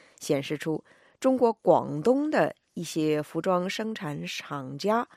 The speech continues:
目前仍然在工人没有受到任何保护的情况下，继续使用喷砂这种有毒的，或者说是可以导致肺病的工艺。而且这些广东的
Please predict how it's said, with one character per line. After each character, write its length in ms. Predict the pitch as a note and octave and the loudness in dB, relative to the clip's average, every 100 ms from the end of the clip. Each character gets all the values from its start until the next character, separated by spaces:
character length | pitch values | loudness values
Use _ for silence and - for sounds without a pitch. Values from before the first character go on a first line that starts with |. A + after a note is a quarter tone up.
| _ _ _ _ | _ _ _ _
目 140 | G3+ E3+ | 0 0
前 440 | - D3 D#3 F3+ - | 2 0 0 -4 -4
仍 180 | E3 | -2
然 180 | F3 D#3+ | 0 -2
在 420 | E3+ D#3 D3+ D3 D3 | 0 0 0 -2 -4
工 300 | B3+ C4+ C#4 | -2 0 2
人 380 | E3+ D3+ A3 - | 2 2 -2 -6
没 280 | F3+ D3 D3+ | -10 -8 -6
有 320 | D3+ C3+ C#3 | -4 -4 -6
受 220 | C#3+ E3+ D3+ | -6 -4 -2
到 160 | D3+ | -2
任 200 | D#3+ A3 | -2 -4
何 160 | - D3+ | -4 -6
保 280 | - B2+ - | -2 -4 -4
护 180 | - | -8
的 120 | F3 D3 | -8 -8
情 280 | - C#3 | -10 -12
况 200 | - D3+ | -10 -10
下， 260 | C#3+ D#3 - _ - - _ _ - | -2 0 -2 _ -20 -20 _ _ -6
继 220 | B3 G3+ | -2 -2
续 380 | - F#3 D#3 C#3+ | -4 -4 -2 -2
使 260 | - D3 | -4 -4
用 340 | D3+ D#3 C#3 C3+ _ | -4 -4 -6 -12 _
喷 280 | - B3 B3 | -4 -2 -2
砂 340 | B3 B3 B3 - _ _ _ - | 0 0 0 -4 _ _ _ 2
这 140 | G3+ E3+ | 4 4
种 360 | C#3 C#3 D3+ - | 2 -6 -10 -8
有 320 | D#3 C#3 C3+ | -8 -6 -8
毒 260 | C#3+ C#3 F#3+ | -8 -4 -2
的， 140 | - _ | -4 _
或 120 | - | -12
者 60 | D3 | -10
说 140 | D3+ | -8
是 120 | D3+ - | -8 -10
可 140 | - | -8
以 80 | D#3 | -8
导 300 | - C#3+ A#2+ | -2 0 0
致 300 | C#3+ D#3+ D3+ | -4 -4 -4
肺 320 | D3 - G#3 | -4 -4 -4
病 340 | E3 B3+ G3 C#3+ | -2 -4 -4 -6
的 320 | C#3 B2 - _ _ _ - | -6 -8 -10 _ _ _ -4
工 220 | F3 F3 | 0 0
艺。 200 | F3+ - _ _ - _ - | -2 -4 _ _ -20 _ -2
而 100 | E3+ | -2
且 320 | E3 C#3+ C#3+ | 0 -2 0
这 220 | A#3 G3+ | 0 0
些 340 | - D#3+ D#3 | -2 -2 -2
广 220 | D3+ D3 D3 | -2 -4 -4
东 180 | E3+ | -6
的 480 | F3 D3+ C#3+ C#3 - | -4 -2 -2 -6 -10